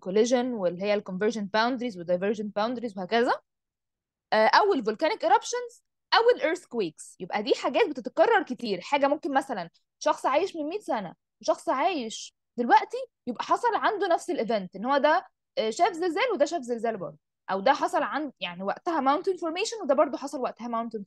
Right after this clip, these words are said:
formation. تمام؟ يبقى دي cyclical events. طيب العلماء بقى بيقولوا حاجة مهمة جدا، إن الcyclical events دي مش هي اللي هتساعدنا نعرف الهيستوري بتاعت الإيرث. ليه؟ لأن هي بتعيد نفسها،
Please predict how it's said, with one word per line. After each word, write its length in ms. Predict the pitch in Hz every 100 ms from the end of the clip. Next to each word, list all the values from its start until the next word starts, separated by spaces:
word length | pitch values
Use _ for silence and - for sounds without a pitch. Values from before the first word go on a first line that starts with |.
| 202
formation. 280 | 180 165 - _ _ _
تمام؟ 160 | 202 254 539
يبقى 180 | 254 190
دي 100 | 285
cyclical 580 | - 277 370 370 359 220
events. 420 | 170 147 - - _ _ _
طيب 220 | 262 170 - _ _ _ _ _ _ _ _ _ -
العلماء 440 | 254 247 285 622 330
بقى 280 | 427 311
بيقولوا 420 | 220 - 302 359 359
حاجة 260 | - - 254
مهمة 260 | 262 254 254
جدا، 340 | 196 151 147 _ _ _ _ _ -
إن 160 | 233 254
الcyclical 580 | - 453 523 392 339
events 360 | 240 220 370 370
دي 280 | 208 262 427 _ _ _ _ _ _ _ _ -
مش 460 | 226 302 523 - -
هي 320 | 214 330 415
اللي 140 | 403 269
هتساعدنا 720 | 220 - 233 220 285 277 320
نعرف 460 | 277 262 302 294 220
الهيستوري 420 | 196 247 - 233
بتاعت 260 | - 180 190
الإيرث. 420 | - 175 165 - _ _ _
ليه؟ 300 | 220 254 254 254 _ _ _ _
لأن 200 | 233 302
هي 340 | 359 453 - 330
بتعيد 220 | 254 381
نفسها، 500 | 349 - 254 202 156